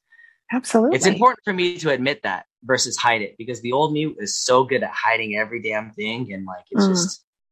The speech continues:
Speaker 2: it's just important for me to get that stuff out to be more accountable for the next time. And I'm telling you, it's like, it wasn't even fun or worth it or anything. And I knew it was
Speaker 1: Mm.
Speaker 2: gonna be like that, you know? So, so it's good to kick myself in the ass a little bit once in a while for those sort of things. And even now, you know, I've been,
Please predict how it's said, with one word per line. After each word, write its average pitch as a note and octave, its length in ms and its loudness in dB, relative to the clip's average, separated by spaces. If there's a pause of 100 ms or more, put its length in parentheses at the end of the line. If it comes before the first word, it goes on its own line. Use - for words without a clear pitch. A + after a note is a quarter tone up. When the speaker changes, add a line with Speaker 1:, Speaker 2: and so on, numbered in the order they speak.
(280)
Speaker 2:
it's G2+ 80 -6
just A#2+ 180 0
important A#2+ 380 0
for A#2 60 -8
me A2+ 80 -2
to A2 80 0
get A2 180 -2
that G#2+ 120 0
stuff - 280 -4
out C3+ 220 2
to - 120 -12
be G#2 60 -10
more G#2 220 -2
accountable G2+ 520 -10
for G2+ 80 -12
the G2 80 -14
next G#2+ 300 -4
time. F#2+ 200 -10
And F#2 80 -18
I'm F#2+ 120 -20
telling C#3 240 2
you, A#2 160 -4
it's - 260 -14
like, G#2+ 260 -10
it A#2+ 80 -8
wasn't C3+ 320 2
even A#2+ 200 -4
fun C#3 320 2
or A2+ 80 -4
worth E3+ 260 2
it C3 100 0
or B2 60 -2
anything. D3 320 0
And B2+ 100 0
I A#2 60 0
knew D3 340 4
it F#3+ 60 6
was F3 140 0
Speaker 1:
Mm. E3+ 40 -4
Speaker 2:
gonna A#2+ 120 -8
be - 200 -20
like C#3+ 180 -6 (100)
that, G#2 340 -6
you G2+ 60 -16
know? A2+ 160 -6
So, G2+ 500 -2 (640)
so G3 160 4
it's G3 80 0
good A3 160 4
to G3 60 0
kick F3+ 200 -2
myself B2+ 440 2 (160)
in A#2+ 100 -6
the A2 60 -2
ass G2+ 340 0
a G#2 40 -10
little G2+ 160 -2
bit G2 120 -4
once G2+ 320 -6 (220)
in - 40 -20
a - 0 -
while F#2+ 200 -4
for - 60 -16
those G2 200 -6
sort F#2+ 140 -6
of - 40 -20 (120)
things. G2+ 360 -6
And G#2+ 160 -2
even B2+ 260 0
now, A#2+ 340 4
you G#2+ 120 -10
know, G#2 80 -6
I've G#2 160 -4
been, A2 300 -8